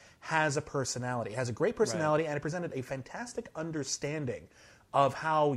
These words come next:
Speaker 1: young people, or at least people in our generation, uh, sort of approach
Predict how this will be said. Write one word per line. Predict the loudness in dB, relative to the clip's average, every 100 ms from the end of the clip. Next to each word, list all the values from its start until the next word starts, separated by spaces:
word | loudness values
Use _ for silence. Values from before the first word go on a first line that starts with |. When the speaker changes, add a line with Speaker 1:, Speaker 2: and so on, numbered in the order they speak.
| 0
Speaker 1:
young | 0 0 0 -2
people, | -2 -2 2
or | 2
at | 2
least | 0
people | -2 0
in | 0
our | 0
generation, | 0 0 0 0 -2 -8 -10 -20 -20 0
uh, | 4 4 4
sort | 0 0
of | -2
approach | -6 2 4 4 0